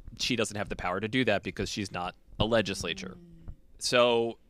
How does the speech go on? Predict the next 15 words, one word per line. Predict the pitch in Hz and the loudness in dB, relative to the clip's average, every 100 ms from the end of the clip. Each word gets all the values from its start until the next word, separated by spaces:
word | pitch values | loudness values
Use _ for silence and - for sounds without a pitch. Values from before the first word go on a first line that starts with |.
| - - - - | -20 -20 -12 -4
it's | 156 170 | 0 4
really | 254 269 | 6 6
only | 196 160 | 6 4
three | - 139 131 147 151 147 - | 0 -2 4 6 8 4 0
times | - 123 143 | 2 2 2
or | 170 | 0
so | 165 190 180 165 | 0 4 6 4
in | 131 | 2
the | 123 | 2
last | 123 120 - | 2 2 -2
twenty | - 143 131 | -2 0 0
years, | 120 180 143 120 | 2 2 2 0
but | 123 | -2
it's | 117 | -2
become | - 120 - 156 139 135 | -6 -6 0 2 2 -2